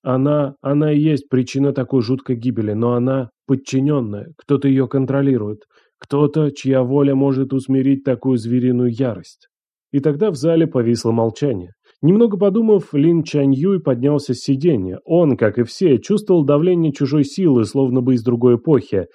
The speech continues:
проявленной в каждом клочке земли, принесенной с гор. «Это не тот уровень, с которым можно обращаться легкомысленно. Вы все чувствуете это.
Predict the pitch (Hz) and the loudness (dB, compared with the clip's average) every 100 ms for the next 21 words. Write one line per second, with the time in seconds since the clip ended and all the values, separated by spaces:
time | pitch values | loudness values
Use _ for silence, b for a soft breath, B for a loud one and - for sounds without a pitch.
0 | b - 120 113 180 180 175 160 139 151 | b 0 2 2 0 0 0 0 -2 0
1 | 151 139 151 127 123 117 - 127 113 131 | 0 0 -2 0 0 -2 -2 -2 2 2
2 | 151 175 - 107 101 - 101 98 95 101 | 2 0 -2 -2 -2 -2 -2 -2 -4 -2
3 | 104 85 _ _ _ _ _ - 135 143 | -2 -2 _ _ _ _ _ -6 -2 0
4 | 139 139 139 139 165 156 151 131 117 110 | 0 0 0 0 0 0 2 0 0 -2
5 | 113 104 123 113 117 113 117 104 120 107 | -4 -4 -2 0 0 0 -2 -2 -4 -2
6 | 113 107 117 107 117 117 - 113 117 104 | -4 -4 -6 -4 -4 -4 -4 -4 -4 -4
7 | 120 113 107 104 - 147 147 107 165 156 | -8 -8 -8 -12 -4 0 0 0 -2 0
8 | 131 110 113 113 98 110 104 - 98 | -2 -4 -2 -4 -2 -4 -6 -8 -16